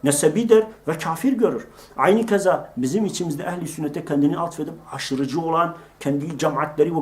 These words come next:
grupları, şeyhleri, hocaları dışında herkesi mürtet ve kafir gören o zihniyette havariçtir. Hiç kimse zoruna gitmesin.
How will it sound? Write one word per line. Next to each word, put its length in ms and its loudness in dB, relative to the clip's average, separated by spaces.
grupları, 440 2
şeyhleri, 440 -2
hocaları 580 0
dışında 340 -10
herkesi 400 -4
mürtet 420 -4
ve 40 0
kafir 400 0
gören 380 2
o 120 2
zihniyette 440 -4
havariçtir. 760 -10
Hiç 180 -10
kimse 280 -10
zoruna 600 0
gitmesin. 440 -4